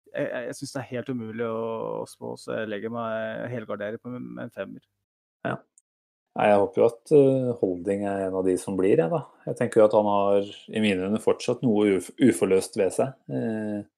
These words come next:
Speaker 2: når han fikk en lang sammenhengende periode, så var han veldig god. Det har vært kult å se han i et, eh, i et ordentlig lag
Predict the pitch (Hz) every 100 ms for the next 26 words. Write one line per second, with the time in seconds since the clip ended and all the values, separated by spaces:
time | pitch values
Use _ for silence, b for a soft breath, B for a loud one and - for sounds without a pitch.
0 | _ _ _ _ _ - - 110 107 92
1 | 95 - 107 104 95 - - 98 98 92
2 | 95 98 104 90 90 90 90 95 90 98
3 | 110 - - 98 95 87 85 85 139 -
4 | _ _ _ _ _ _ _ - 117 107
5 | - 95 - - 117 98 95 98 101 95
6 | 95 _ - 107 107 104 101 101 98 _
7 | _ _ _ _ _ _ _ - 104 -
8 | - - - 92 - 101 95 120